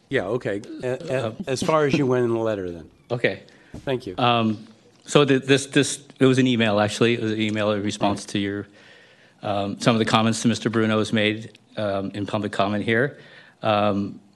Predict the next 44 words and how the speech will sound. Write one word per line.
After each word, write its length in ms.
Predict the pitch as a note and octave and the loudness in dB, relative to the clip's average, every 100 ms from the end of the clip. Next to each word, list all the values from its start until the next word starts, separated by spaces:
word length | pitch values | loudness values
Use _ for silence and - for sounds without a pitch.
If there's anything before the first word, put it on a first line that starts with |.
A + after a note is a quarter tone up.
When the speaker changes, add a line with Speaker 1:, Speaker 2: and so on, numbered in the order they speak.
| _ _ _ - | _ _ _ -8
Speaker 2:
one 120 | G#2+ | -4
of 60 | |
the 60 | G#2 | -2
main 220 | G#2+ G#2+ | -2 -2
concerns 600 | A2+ G#2 - A2 A2 G2+ | -4 -4 -4 -2 -4 -6
was, 500 | G#2+ G#2+ G#2 G2+ - - _ _ _ _ _ _ _ _ _ - | -4 -4 -4 -6 -12 -18 _ _ _ _ _ _ _ _ _ -16
uh, 120 | G2+ | -6
well, 140 | A2+ | -2
I 20 | A#2 | -2
don't 100 | A2 | -2
know 60 | |
which 180 | G#2 G2+ | -4 -6
was 100 | G#2 | -4
the 40 | G#2+ | -2
main 160 | G#2 | -2
concern, 340 | G#2 G2 G#2 G2 | -4 -6 -6 -6
but 120 | G#2+ | -6
he, 160 | G#2+ | -8
he 140 | G#2 A2 | -8 -6
did, 360 | A2 G#2 - | -6 -6 -6
uh, 300 | G#2 G2+ F#2+ F#2+ | -6 -4 -6 -8
discuss 640 | - G2 - A2 G2+ - - - | -8 -6 -2 -2 -2 -8 -12 -8
us 240 | G#2 - | -6 -4
using 320 | A2+ G2+ G#2+ G#2 | -6 -4 -6 -6
the 140 | G#2 | -8
w-, 240 | G#2 G#2+ - | -10 -14 -16
phrase 560 | - G#2+ G2+ G2 G2+ _ _ | -10 -6 -6 -8 -12 _ _
reinstated 840 | A2+ A#2+ A2 - A2+ A#2 C3 C#3 - - - _ | -4 -2 -2 0 0 0 -2 -6 -18 -20 -20 _
for 120 | - | -8
the 80 | G#2 | -6
permits, 640 | - A#2 A#2 D3 - - - - | -4 -2 0 -2 -6 -12 -14 -10
um, 460 | G#2+ G#2 G2+ F#2+ F#2+ - - _ _ | -8 -6 -6 -8 -12 -20 -20 _ _
which 200 | A2+ - | -6 -2
is 180 | A#2 G#2+ | -2 -2
the 120 | A2+ | -4
appropriate 640 | G#2+ A#2 G#2 A2+ G#2+ - A2+ | -2 -4 -4 -4 -4 -6 -10
d-, 340 | G#2 A#2 G2+ | -14 -12 -6
action. 500 | F#2+ G#2+ - A2+ C3 | -6 -4 -4 -4 -4
We, 140 | A2 A2 | -6 -8
we 140 | G#2+ | -6
do 160 | A2 G#2 | -6 -6
that 180 | G#2 | -6
with 140 | G2+ - | -8 -8
the 180 | G2+ | -10